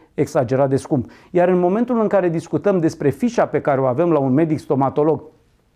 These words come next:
ne face anestezie sau nu, trebuie să știm și cu ce ne-a făcut anestezie și cine este persoana care ne-a făcut anestezia, mai ales pentru anesteziile generale, pentru anumite lucrări mai complexe și mai complicate. Pentru zona asta de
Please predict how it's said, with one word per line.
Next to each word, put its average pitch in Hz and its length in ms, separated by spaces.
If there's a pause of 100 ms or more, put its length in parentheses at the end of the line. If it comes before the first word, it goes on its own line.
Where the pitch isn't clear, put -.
ne 151 120
face 180 260
anestezie 156 500
sau 147 220
nu, 170 220 (240)
trebuie 190 340
să 226 140
știm 208 380
și 233 200
cu 208 100
ce 151 140
ne-a 139 120
făcut 123 280
anestezie 113 640 (240)
și - 220
cine 202 240
este 170 240
persoana 160 520
care 127 160
ne-a 120 140
făcut 120 320
anestezia, 117 680 (220)
mai 190 140
ales 220 140
pentru 185 260
anesteziile 165 640
generale, 147 420
pentru 147 280
anumite 147 340
lucrări 147 400
mai 143 200
complexe 143 520
și - 140
mai 127 160
complicate. 123 640 (260)
Pentru 208 280
zona 247 240
asta 233 220
de 180 320